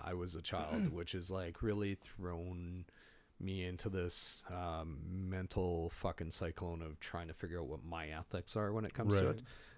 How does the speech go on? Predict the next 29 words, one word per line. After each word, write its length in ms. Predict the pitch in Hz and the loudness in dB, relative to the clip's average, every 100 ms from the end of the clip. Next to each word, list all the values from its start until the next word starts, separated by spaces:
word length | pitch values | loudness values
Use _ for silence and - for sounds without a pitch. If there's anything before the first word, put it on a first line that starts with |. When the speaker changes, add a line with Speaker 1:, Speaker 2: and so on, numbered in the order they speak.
| - | -6
Speaker 1:
Um, 240 | 78 87 87 | 0 0 2
my 120 | 98 | 2
father, 320 | - 113 107 | 6 6 6
when 120 | 95 92 | 4 2
I 80 | 90 | 2
was 320 | 87 85 - | 0 0 -2
about 400 | 80 80 78 78 - | -2 -2 -2 -4 -8
four 420 | - - - 90 | -14 -6 0 2
and 100 | 92 | 2
a 40 | 80 | 0
half, 260 | 82 85 | -2 -2
five 240 | - 82 80 | -2 -2 -2
years 280 | 82 82 90 | -2 -2 -2
old, 400 | 80 76 78 - | 0 0 -2 -6
we 200 | 90 87 | -6 -4
went 200 | 82 87 | -2 -2
out 140 | 85 - | -4 -4
to 120 | 85 | -2
our 520 | 82 80 76 78 65 - - - | 0 2 2 0 -2 -6 -12 -6
cousin's 420 | - 85 76 73 | -2 -2 -2 -2
farm, 400 | - 95 - 78 - - - | 0 2 0 -6 -10 -10 2
Speaker 3:
Mm-hmm. 320 | 110 98 92 | 4 4 2
Speaker 1:
and 360 | 80 78 82 82 | 0 -2 -2 -2
they 60 | |
were 140 | 78 85 | -2 -2
hog 280 | - 85 78 | -2 -2 -2
farmers, 560 | 80 80 82 98 - | -6 -4 -4 -4 -4
and, 200 | 73 78 - - - - - | -6 -6 -10 -16 -18 -16 -8
um, 760 | 78 76 78 80 80 73 76 | -4 -2 -2 -2 -4 -4 -6